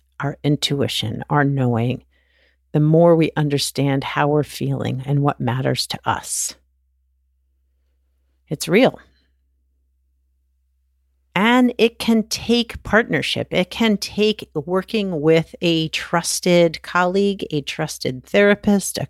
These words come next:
trus-, trusted coach. And that can be hard, right? We gotta reach out for help. We have to ask for help. And that's not always easy.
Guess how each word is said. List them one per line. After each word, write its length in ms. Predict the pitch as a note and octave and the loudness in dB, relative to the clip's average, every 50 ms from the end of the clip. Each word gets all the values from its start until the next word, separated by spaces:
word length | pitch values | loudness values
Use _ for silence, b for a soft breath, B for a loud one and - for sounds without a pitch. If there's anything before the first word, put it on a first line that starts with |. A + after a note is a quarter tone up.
| _ - | _ -10
trus-, 320 | - D#3 C#3+ - - - _ _ | -8 -6 -6 -6 -8 -12 _ _
trusted 600 | - - - - D#3+ - - - - A#2+ C3 - - | -10 -4 -2 -2 -2 -2 -4 -6 -4 -6 -6 -6 -8
coach. 520 | - - G#3 G#3 G#3 A#3 - - - - _ b b b b b b b b b b b b b b b b b b _ _ _ _ _ _ _ _ _ _ _ _ _ _ _ _ _ _ _ _ _ - | -2 2 4 4 4 4 2 -2 -6 -6 _ b b b b b b b b b b b b b b b b b b _ _ _ _ _ _ _ _ _ _ _ _ _ _ _ _ _ _ _ _ _ -2
And 260 | E3 E3+ D#3+ D3 C3+ | -2 0 0 0 0
that 320 | C#3 D#3 D#3 F3 G3+ - _ _ _ _ - | 0 0 2 2 2 0 _ _ _ _ -6
can 160 | - G#3+ G#3 | -4 -2 -2
be 100 | G#3+ A#3+ | -2 0
hard, 400 | A3 A3+ A#3+ C4+ A3 - - - | 0 2 2 2 2 0 -2 -4
right? 380 | G2+ G2+ B2+ D3+ F#3+ G#3+ - - | -4 0 2 2 2 2 0 -4
We 80 | D#3 C#3+ | -4 0
gotta 220 | D#3+ D#3+ D3 D3 | 2 2 2 2
reach 280 | C#3+ D#3 F3+ F#3+ - - | 2 2 0 2 2 2
out 160 | F#3 F#3 - | 0 0 0
for 120 | - E3+ | 0 0
help. 360 | E3+ D#3+ F#3 F3+ C3 - - - | 2 4 4 4 2 2 0 -2
We 120 | E3 D#3+ | 0 0
have 160 | E3 D#3+ - | 0 0 0
to 100 | - - - _ _ - | -2 -4 -6 _ _ -4
ask 560 | - C3+ D3 E3+ F#3 F#3+ - - - - - - - _ _ _ | 0 2 2 2 0 -2 -4 -6 -8 -8 -10 -16 -18 _ _ _
for 160 | - E3+ D#3+ | -6 -4 -4
help. 460 | - - - - E3+ - - _ - - - _ _ _ _ _ _ - | -2 0 0 0 0 -2 -4 _ -20 -20 -20 _ _ _ _ _ _ -2
And 480 | D#3+ E3 E3 D#3+ E3 E3+ D#3 D3+ - - - _ _ _ _ _ | 0 0 2 2 0 0 -2 -4 -8 -14 -20 _ _ _ _ _
that's 320 | - D3 E3+ - - - - | -2 -2 -2 -2 -4 -6 -4
not 180 | E3 D3+ D3+ | -4 -4 -2
always 340 | D3+ D3 D3+ D#3+ D3 C#3 - | -2 -4 -2 -4 -6 -6 -6
easy. 480 | - - D3 B2+ - - - - _ | -8 -8 -8 -8 -10 -14 -16 -18 _